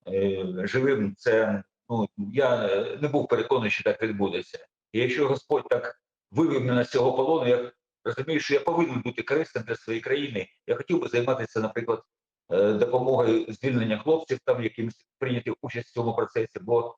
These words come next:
для мене, ну, головне завдання, бо я кожного дня пам'ятаю тих хлопців, які, з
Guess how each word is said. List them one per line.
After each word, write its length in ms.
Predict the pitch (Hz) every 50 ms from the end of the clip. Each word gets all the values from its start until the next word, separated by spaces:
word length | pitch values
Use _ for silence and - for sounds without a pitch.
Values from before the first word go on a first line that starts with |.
| _ _ _
для 120 | 101 117 120
мене, 340 | 123 120 117 113 110 - _ _ _ _ _ _ _ _ _ _ _ _ _ _ _ _ _ _ _ _ _ _ _ -
ну, 540 | 123 120 113 107 95 - - 87 87 - - _ _ _
головне 380 | - 110 131 156 160 151 143 127
завдання, 680 | - 117 - 110 - 135 127 113 98 95 - - - _ _ _
бо 120 | - 110 113
я 180 | 123 123 123
кожного 420 | - 123 123 120 - - 107 107 110
дня 440 | 107 113 131 131 127 127 127 - _ _ _ _ _ _ _ _ _ _ _ _ _ _ _ _ _
пам'ятаю 720 | 120 113 117 113 117 127 123 120 117 110 104 104 92 80 _ _ _ _ _
тих 200 | 117 110 104 _
хлопців, 460 | - 131 143 131 - 143 - 110 - _ _
які, 280 | 113 104 104 104 - 113
з 300 | _ _ _ _ _